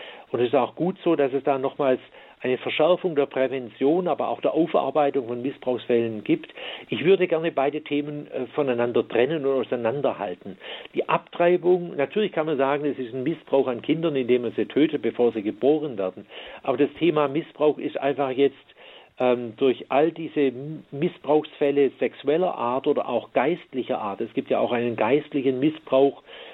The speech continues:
dass man Menschen in die Unfreiheit führt durch geistliche Begleitung. Also der Missbrauchsbegriff ist in den letzten Jahren ja nochmals ganz stark präzisiert worden im Hinblick auf, ähm, geistliche, äh,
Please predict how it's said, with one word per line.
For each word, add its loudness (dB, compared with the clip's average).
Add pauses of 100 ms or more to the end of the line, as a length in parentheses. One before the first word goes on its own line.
(100)
dass -4
man 0
Menschen -2
in 0
die 4
Unfreiheit 2 (140)
führt 2
durch 0
geistliche 0
Begleitung. 2
Also 0
der 2 (220)
Missbrauchsbegriff -2
ist -4
in -2
den 0
letzten -2
Jahren 0
ja 2 (420)
nochmals 0
ganz -4
stark -2
präzisiert -2
worden 0
im -8
Hinblick -2
auf, 4 (560)
ähm, 0
geistliche, 0
äh, 2